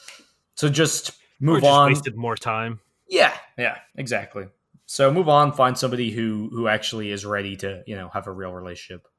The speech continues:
Speaker 1: This is Ma seven six five C K underscore.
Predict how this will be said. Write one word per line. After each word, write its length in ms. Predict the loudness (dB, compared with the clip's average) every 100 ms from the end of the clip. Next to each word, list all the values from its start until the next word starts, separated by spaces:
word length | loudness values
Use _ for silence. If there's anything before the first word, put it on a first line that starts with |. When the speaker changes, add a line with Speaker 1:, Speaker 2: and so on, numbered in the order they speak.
| _ _
Speaker 1:
This 200 | -6 -4
is 200 | -8 -8
Ma 460 | -4 2 4 4 2
seven 420 | 0 0 0 -4
six 360 | -4 -4 -6 -2
five 400 | 0 2 0 -4
C 200 | -6 -8
K 520 | -2 0 0 -4 -6
underscore. 680 | -4 -4 -6 -8 -8 -8